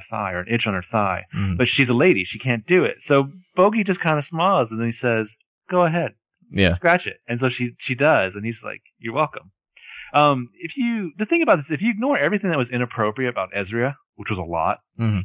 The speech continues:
Speaker 1: I think you see that they kind of worked because they were so grossly similar. I mean, like,
Speaker 2: Yeah.
Speaker 1: they really were pretentious, smarmy doppelgangers in love. And I'd rather ship that, I think. Or I'd rather ship Arya and, like, Pigtunia over Arya and Jake.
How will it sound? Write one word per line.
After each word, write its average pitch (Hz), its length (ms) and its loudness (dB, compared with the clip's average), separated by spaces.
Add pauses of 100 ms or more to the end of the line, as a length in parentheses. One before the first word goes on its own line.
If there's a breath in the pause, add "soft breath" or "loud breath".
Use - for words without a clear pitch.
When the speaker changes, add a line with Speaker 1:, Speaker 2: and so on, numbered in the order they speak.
Speaker 1:
I 151 80 4
think 247 220 2
you 302 100 4
see - 180 -4
that 170 180 -2
they 131 120 0
kind 170 360 -4
of 127 120 -2
worked 107 340 -2
because 131 300 -4
they 127 160 4
were 120 320 4
so 110 500 -2
grossly 101 500 -2
similar. 107 640 -2
I - 60 -6
mean, 110 240 2
like, 110 280 2 (360 loud breath)
Speaker 2:
Yeah. 135 180 10
Speaker 1:
they 190 100 10
really 254 260 8
were 180 560 6
pretentious, 139 680 -2
smarmy 120 320 0
doppelgangers 101 600 -4
in 95 140 -6
love. 98 380 -2
And 110 360 0
I'd 117 180 0
rather 151 320 2
ship - 360 0 (800)
that, 135 340 2
I 76 120 -10 (100)
think. - 240 -16
Or 143 200 6
I'd 156 80 4
rather 294 180 6
ship 143 220 0 (100)
Arya 135 300 2
and, 127 80 -6
like, 92 140 -8 (140)
Pigtunia 127 720 -2
over 104 220 -4
Arya 101 280 0
and 95 80 -8
Jake. 92 240 -4